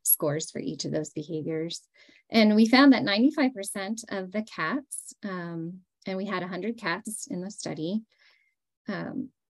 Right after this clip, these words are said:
did display either a two or a three, so the higher scores for targeting.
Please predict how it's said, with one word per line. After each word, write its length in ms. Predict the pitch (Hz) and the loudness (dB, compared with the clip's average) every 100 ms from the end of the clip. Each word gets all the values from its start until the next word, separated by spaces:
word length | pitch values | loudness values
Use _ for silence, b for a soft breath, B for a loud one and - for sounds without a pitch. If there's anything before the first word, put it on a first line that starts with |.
| _ _ - | _ _ 0
did 420 | 202 196 190 - - _ - | 6 6 6 0 -10 _ -6
display 840 | 196 - 180 165 151 165 165 - _ _ _ _ - | -6 -4 -2 -2 0 0 -2 -4 _ _ _ _ -8
either 220 | 185 160 | -2 0
a 80 | 165 | 0
two 300 | - 202 180 | 0 4 4
or 100 | 170 | 4
a 60 | 160 | 0
three, 340 | - 196 349 | 0 2 2
so 340 | - 165 151 - - | 0 -2 -4 -6 -8
the 60 | 165 | -8
higher 320 | - 156 160 | -4 -2 -2
scores 580 | - - 175 180 214 - | -4 -2 0 0 -2 -2
for 160 | 190 | -2
targeting. 720 | 175 202 170 170 175 240 277 | 0 2 2 0 4 8 6